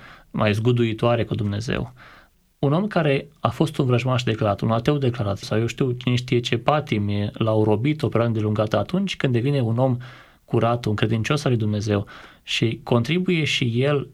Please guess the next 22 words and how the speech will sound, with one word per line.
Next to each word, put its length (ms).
la 140
câștigarea 600
altora, 360
practic, 380
ne 380
atinge 420
mai 180
mult 600
un 240
caz 160
de 80
genul 240
acesta. 520
Ceea 200
ce 100
a 60
câștigat 460
Dumnezeu 640
prin 320
jertfa 260
Domnului 340
Hristos 480